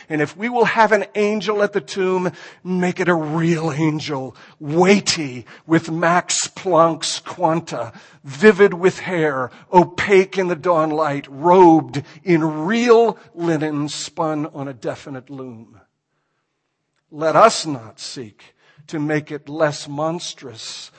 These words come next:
for our own convenience, our own sense of beauty, lest, awakened in one unthinkable hour, we are embarrassed by the miracle and crushed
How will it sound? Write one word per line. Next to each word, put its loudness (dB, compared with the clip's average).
for 0
our 2
own -4
convenience, -4
our 0
own -4
sense -8
of -8
beauty, -6
lest, -2
awakened -2
in -10
one -4
unthinkable -12
hour, -14
we -8
are -8
embarrassed -10
by -10
the -14
miracle -12
and -16
crushed -14